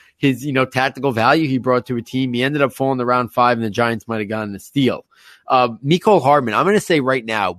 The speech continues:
buy low on him now or in the offseason.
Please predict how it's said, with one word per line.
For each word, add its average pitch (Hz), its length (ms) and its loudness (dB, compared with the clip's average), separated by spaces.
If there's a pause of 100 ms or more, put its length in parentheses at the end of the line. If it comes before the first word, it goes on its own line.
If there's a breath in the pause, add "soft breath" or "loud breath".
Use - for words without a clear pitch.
buy 190 360 2
low 120 380 2
on 107 200 -4
him 104 420 -10 (200)
now 127 380 0
or 131 180 4
in 120 120 -2
the 110 80 0
offseason. 95 640 -2